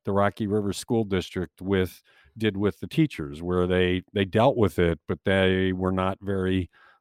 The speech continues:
public about what was going on, which just created lots of discussion like this. This, the smartest way to deal with a problem is be transparent about it, deal with it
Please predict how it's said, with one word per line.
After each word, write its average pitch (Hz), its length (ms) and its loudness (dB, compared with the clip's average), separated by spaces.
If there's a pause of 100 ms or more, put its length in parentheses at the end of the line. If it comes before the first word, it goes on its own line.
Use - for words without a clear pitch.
(100)
public 101 480 -2
about 87 400 0
what 98 280 -2
was 90 160 -6
going 87 360 0
on, 95 320 0
which - 240 -6
just - 200 -10 (240)
created 87 640 -4 (100)
lots 80 400 -6
of 92 120 -8
discussion 95 560 -8
like 87 260 -4
this. 85 400 -2
This, - 240 -4 (100)
the 110 60 -12
smartest 196 420 2
way 170 120 4
to 151 80 0
deal 139 220 2
with 143 120 0
a 131 60 -6
problem 120 400 -2 (400)
is 101 100 -6
be 113 140 0
transparent 143 500 2
about 127 240 2
it, 120 120 -4 (120)
deal 113 160 2
with 107 160 2
it 107 140 -2